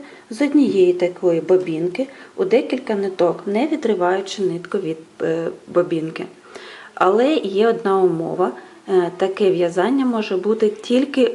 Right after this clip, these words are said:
у, е, три, п'ять, сім, дев'ять і так далі складань.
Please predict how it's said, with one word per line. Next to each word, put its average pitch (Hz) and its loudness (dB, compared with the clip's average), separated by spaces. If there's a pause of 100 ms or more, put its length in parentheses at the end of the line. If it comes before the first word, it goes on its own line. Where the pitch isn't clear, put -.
(100)
у, 196 4 (920)
е, 165 2 (140)
три, 240 2 (340)
п'ять, 196 2
сім, 175 0
дев'ять 262 0
і 185 -2
так 165 -2 (140)
далі 233 -2
складань. 175 -4